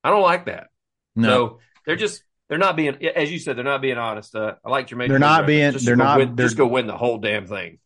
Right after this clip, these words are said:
Speaker 2: They're doing a disservice to the fans. They're doing a disservice
Speaker 1: Yep.
Speaker 2: to the people that, uh, they're supposed to be serving, not themselves. They're supposed to be serving the fans, and they're serving themselves. So,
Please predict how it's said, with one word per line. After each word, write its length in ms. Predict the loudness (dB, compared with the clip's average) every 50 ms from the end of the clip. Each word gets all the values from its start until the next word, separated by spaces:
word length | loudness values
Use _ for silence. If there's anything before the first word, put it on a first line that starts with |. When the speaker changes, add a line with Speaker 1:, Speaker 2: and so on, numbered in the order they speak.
| _ -4
Speaker 2:
They're 120 | -2 0
doing 300 | 2 4 4 4 4 4
a 100 | 4 2
disservice 640 | 0 -2 -4 -2 -2 0 0 0 0 -2 -4 -8 -8 -10
to 100 | -10 -12
the 80 | -10
fans. 560 | -10 -12 -12 -12 -14 -14 -16 -16 -16 -16 -18 _ _ _ _
They're 100 | -6 -4
doing 320 | -2 0 2 4 4 6 4
a 60 | 4
disservice 760 | 2 0 -2 -2 0 0 0 0 0 -2 -4 -6 -8 -12 -16 _
Speaker 1:
Yep. 40 | -10
Speaker 2:
to 60 | -8 -8
the 80 | -6
people 420 | -6 -4 -4 -4 -2 -2 -2 -2 -2
that, 360 | 0 -2 -2 -2 -2 -6 -10 -20 -20 -20 -20 -20 -20 -20 -20 _ -6
uh, 240 | -2 -2 0 0 0
they're 160 | 0 -2 -2
supposed 480 | 0 0 0 0 2 2 2 2 2 0
to 60 | -2
be 100 | -2 -2
serving, 560 | -2 -2 0 2 2 2 2 2 0 -4 -4
not 180 | -4 -4 -6 -6
themselves. 680 | -4 -6 -6 -4 -4 -2 -2 -2 -2 -2 -6 -8 -12 -14
They're 100 | -14 -10
supposed 240 | -6 -4 -4 -4 -4
to 40 | -6
be 80 | -8
serving 580 | -6 -4 -2 -2 -2 -2 -2 -4 -4 -6 -8 -10
the 100 | -12 -10
fans, 400 | -8 -8 -6 -6 -6 -8 -8 -8
and 260 | -8 -8 -8 -6 -4
they're 140 | -4 -4 -4
serving 420 | -2 -2 0 0 0 0 0 -2
themselves. 540 | -4 -6 -8 -8 -8 -8 -8 -8 -12 -14 -14
So, 400 | -14 -12 -10 -8 -8 -8 -10 -12